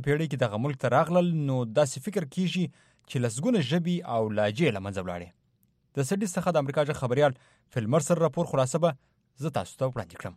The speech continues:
یو وخت د استرالیا د چارواکو لخوا قصدي هڅې وسوې چې د لرغونو خلکو ژبې چې دوی داسې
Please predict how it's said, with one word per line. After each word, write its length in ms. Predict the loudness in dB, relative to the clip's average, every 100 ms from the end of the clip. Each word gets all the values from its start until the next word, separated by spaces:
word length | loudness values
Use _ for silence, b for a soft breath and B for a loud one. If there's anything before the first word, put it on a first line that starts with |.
| _ _ _ _ 2
یو 80 | 2
وخت 160 | 2 0
د 140 | -2
استرالیا 260 | 0 0 0
د 80 | 0
چارواکو 440 | 0 2 0 0 -4
لخوا 260 | 0 -2 -2 -4
قصدي 300 | -8 -6 -4 -4
هڅې 220 | -4 -4 -4
وسوې 320 | -4 -4 -4 -4 b b b b
چې 60 | 0
د 100 | 2 2
لرغونو 360 | 0 2 0 0
خلکو 340 | -2 -4 -4 -4 -2
ژبې 240 | 0 -2 -4 -4
چې 60 | 0
دوی 80 | 2
داسې 140 | 2